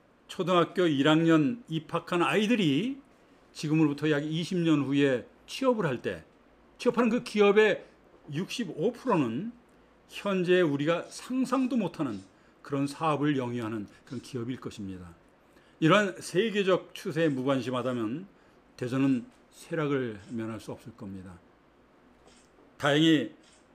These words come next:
대전은 이 변혁기에 우리가 도약할 수 있는 그런 과학기술 자원을 가지고 있습니다. 이를 활용해야죠. 미래가 이렇게 바뀌고 있습니다.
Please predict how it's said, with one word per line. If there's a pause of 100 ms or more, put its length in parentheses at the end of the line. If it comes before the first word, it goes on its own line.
(140)
대전은
이
변혁기에 (280)
우리가
도약할
수
있는 (220)
그런 (180)
과학기술
자원을
가지고
있습니다.
이를
활용해야죠. (1800)
미래가
이렇게
바뀌고
있습니다.